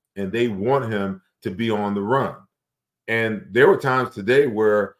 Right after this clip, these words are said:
he had an opportunity to just step up into the pocket and throw the ball,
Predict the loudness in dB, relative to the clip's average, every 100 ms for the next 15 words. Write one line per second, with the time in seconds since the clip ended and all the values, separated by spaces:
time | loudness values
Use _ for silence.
0 | _ -8 -2 0 0 -2 -6 -4 -2 -2
1 | -4 -10 -12 -6 -4 -2 -4 -4 -8 -8
2 | -10 -10 -6 -6 -6 -10 -10 -6 -6 -6
3 | -6 -4 -4 -6